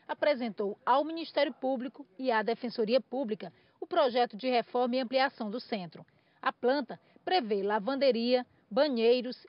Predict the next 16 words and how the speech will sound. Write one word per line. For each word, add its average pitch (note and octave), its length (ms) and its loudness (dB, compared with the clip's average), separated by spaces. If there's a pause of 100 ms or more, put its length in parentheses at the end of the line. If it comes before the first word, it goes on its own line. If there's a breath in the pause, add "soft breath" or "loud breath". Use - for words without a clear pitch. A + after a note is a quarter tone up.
e C4+ 140 2
áreas A3+ 380 4
de C#4 120 -2
lazer A#3+ 480 4 (240)
nos D4+ 220 -12
próprios D4 480 0
alojamentos. A#3 840 0 (360 soft breath)
Na A#3+ 160 2
área B3 260 4
da A#3 220 2
educação, C4 720 0 (280)
são D4+ 280 -2
quatro D#4 400 2
salas A#3+ 400 2
de B3 160 0
aula, G#3+ 420 4